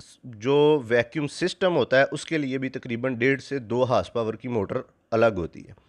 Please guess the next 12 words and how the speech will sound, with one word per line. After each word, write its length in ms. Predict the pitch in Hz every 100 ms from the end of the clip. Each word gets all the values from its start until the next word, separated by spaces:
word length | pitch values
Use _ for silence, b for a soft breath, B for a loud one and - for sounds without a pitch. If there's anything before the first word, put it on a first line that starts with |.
| b b b b
तो 60 | 117
आपको, 520 | 120 - 151 151 151 151 - _ _ -
अ, 240 | - 107 104
दिखा 360 | 107 113 110
देते 280 | 127 151 147
हैं 100 | 147
कि 120 | 139
ये 180 | 131 123
काम 300 | 120 113 120
कैसे 260 | 139 131 147
करता 300 | 135 117 131
है। 160 | 139